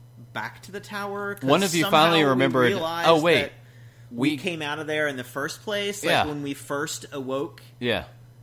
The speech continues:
Speaker 2: You're like, "Oh."
Speaker 1: in the cages.
Speaker 2: One of you finally, and I, I didn't know how long it would take for you guys to remember this, but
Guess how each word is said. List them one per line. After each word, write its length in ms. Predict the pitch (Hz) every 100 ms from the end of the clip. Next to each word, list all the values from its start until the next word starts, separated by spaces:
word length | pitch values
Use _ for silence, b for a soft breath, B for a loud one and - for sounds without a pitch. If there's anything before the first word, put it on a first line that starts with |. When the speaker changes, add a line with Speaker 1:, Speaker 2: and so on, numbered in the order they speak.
| - -
Speaker 2:
You're 100 | 117
like, 140 | 101 -
"Oh." 160 | 170
Speaker 1:
in 80 | 120
the 60 | 123
cages. 680 | 160 151 147 160 156 156 107
Speaker 2:
One 160 | 131
of 100 | 143
you 120 | 135
finally, 320 | 123 127 123 113
and 80 |
I, 160 | 117 120
I 20 |
didn't 220 | 120 151
know 160 | 127 131
how 160 | 123 123
long 160 | 120
it 40 | 104
would 120 | 98
take 160 | 117
for 80 | 107
you 40 | 98
guys 100 | 98
to 100 | -
remember 420 | 90 90 117 110
this, 260 | 85 82 80
but 240 | - 90